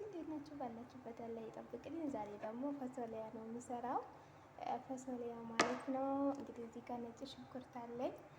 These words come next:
እ፣ እኔ ደግሞ ነጭ ሽንኩርት ፈጭቼ ነው፣ እ፣ እንዳይበላሽ ዘይት አርጌ ነው ፍሪጅ የምከተው። እዚህ ጋር ደግሞ ዝንጅብር አለኝ። ዝንጅብርም እንደዚህ ፈጭቼ፣ ፈጭቼ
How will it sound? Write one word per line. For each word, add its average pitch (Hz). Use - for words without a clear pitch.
እ፣ -
እኔ 247
ደግሞ 247
ነጭ 240
ሽንኩርት 277
ፈጭቼ -
ነው፣ 254
እ፣ -
እንዳይበላሽ 240
ዘይት 262
አርጌ 240
ነው 240
ፍሪጅ 254
የምከተው። 240
እዚህ 269
ጋር 285
ደግሞ 285
ዝንጅብር 254
አለኝ። 240
ዝንጅብርም 254
እንደዚህ 254
ፈጭቼ፣ 254
ፈጭቼ 254